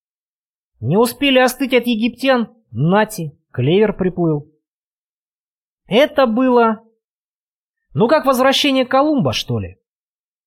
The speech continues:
Люди мир повидали. Часто ли появляются такие источники информации? Народу в бывшей церкви, а ныне клубе, набилось битком. Свободных мест почти нет, за исключением самых дальних.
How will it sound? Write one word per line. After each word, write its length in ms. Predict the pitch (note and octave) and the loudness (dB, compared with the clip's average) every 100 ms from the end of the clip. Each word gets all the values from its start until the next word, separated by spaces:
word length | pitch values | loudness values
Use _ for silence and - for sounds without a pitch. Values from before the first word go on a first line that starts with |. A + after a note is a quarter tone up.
| _ | _
Люди 340 | - B2+ F#3 G#3+ | -6 -4 -2 0
мир 240 | A#3 C4 | 0 0
повидали. 640 | G3 D#3+ E3+ D#3+ A#2+ - _ _ _ _ _ _ | 0 -2 0 0 0 -4 _ _ _ _ _ _
Часто 420 | - F3 C4+ B3 | -2 0 0 0
ли 120 | D#3+ | 0
появляются 580 | B2 F3 A3 G3+ C3 D3 | 0 0 2 2 0 -2
такие 340 | F3+ F#3 E3 | -4 -2 -4
источники 500 | E3 - G3 D3+ C3+ | -4 -4 -4 -4 -4
информации? 640 | D3 C#3+ E3 E3 A#2+ - - _ _ _ _ _ _ _ _ _ | -4 0 0 0 -4 -10 -16 _ _ _ _ _ _ _ _ _
Народу 500 | B2 F#3 C4+ C#4 B3+ | -2 2 2 2 0
в 40 | |
бывшей 380 | G#3 C#4 - B3+ | 0 -2 0 -2
церкви, 640 | - B3 A#3+ A3+ A3 G#3+ _ - | -2 0 0 0 -4 -4 _ -4
а 160 | C#3+ | 0
ныне 240 | G3 A3 G#3 | 2 2 0
клубе, 540 | G#3 G3 G3 E3+ D#3+ _ _ _ | 0 -2 0 -2 -4 _ _ _
набилось 560 | G2 G#2 D3 G3+ A#3+ A3 | -10 -4 -2 2 2 2
битком. 680 | E3+ A3+ - - C#3+ F#2+ - _ _ _ _ _ | 0 -4 -4 -6 -6 -6 -10 _ _ _ _ _
Свободных 680 | - C#3+ G#3 B3+ G#3+ A#3+ B3 | -8 -2 0 0 0 -2 -2
мест 300 | C4+ B3 - | -4 -4 -4
почти 380 | G3 - A3+ | -4 -4 -4
нет, 320 | G#3 D3 G#2+ _ - | -2 -2 -6 _ -10
за 180 | A2+ D#3+ | -4 -4
исключением 520 | E3 F#3+ A3 F#3+ D3+ | -4 -4 -2 -2 -2
самых 460 | - A#3 A#3 D3+ | -2 0 0 -2
дальних. 400 | D#3 C#3+ A2 F#2+ | 0 0 -2 -8